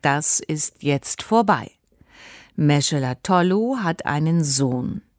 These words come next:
Er war mit im Gefängnis. Der Sohn darf auch nach Deutschland kommen.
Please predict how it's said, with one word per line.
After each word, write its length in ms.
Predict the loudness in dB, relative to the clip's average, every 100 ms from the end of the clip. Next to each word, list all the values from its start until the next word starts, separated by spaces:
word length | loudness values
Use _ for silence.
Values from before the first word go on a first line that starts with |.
| -4
Er 180 | -2 2
war 140 | 2
mit 480 | 4 2 0 -8 -8
im 300 | -4 0 0
Gefängnis. 880 | 0 0 0 2 2 0 -2 -2 -6 _ -20 -20 -20 -8 0
Der 140 | 2
Sohn 500 | 4 4 4 2 0
darf 340 | 2 0 0 -4
auch 380 | -4 -4 -4 -6
nach 240 | -4 -4 -6
Deutschland 680 | -4 -2 -2 -4 -4 -6
kommen. 440 | -6 -4 -4 -6